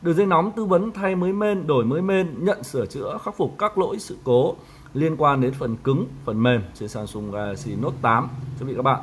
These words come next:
nhanh chóng, an toàn và tiện lợi. Một lần nữa, di động cao cấp chấm V N xin cảm ơn quý vị các bạn đã xem video giới thiệu về, giải đáp một số thắc mắc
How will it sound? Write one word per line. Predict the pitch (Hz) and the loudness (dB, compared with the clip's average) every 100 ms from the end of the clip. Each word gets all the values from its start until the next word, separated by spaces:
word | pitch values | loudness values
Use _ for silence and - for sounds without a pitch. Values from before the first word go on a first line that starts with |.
| - | -4
nhanh | 104 101 | -4 -4
chóng, | 101 92 117 - - | -4 -4 -4 -6 -6
an | 107 101 | -6 -4
toàn | 98 92 | -4 -2
và | 90 | -2
tiện | 120 | 2
lợi. | 131 131 - - - - - - | 4 2 -2 -16 -20 -20 -18 -4
Một | 131 | 0
lần | 123 | 2
nữa, | 135 151 196 139 | 2 0 -2 -6
di | 113 | -6
động | 95 - | -6 -6
cao | 98 | -8
cấp | 160 | -8
chấm | 120 113 | -6 -4
V | |
N | 131 123 | -2 -2
xin | 120 139 | -4 -4
cảm | 120 110 | -2 2
ơn | 135 139 | 2 0
quý | 139 | -4
vị | 147 | -4
các | 156 | 2
bạn | 160 - - - - | 2 2 -6 -16 -12
đã | |
xem | - 139 131 | -6 0 2
video | 127 120 131 127 113 - - - 101 | 2 2 4 4 0 -10 -18 -16 -4
giới | 139 | -2
thiệu | - 180 107 | 0 0 0
về, | 107 107 101 95 82 95 | 0 0 0 0 -4 -4
giải | 107 | 0
đáp | 135 | 0
một | 165 | 0
số | 131 120 | -4 -6
thắc | 180 | -2
mắc | 208 | -2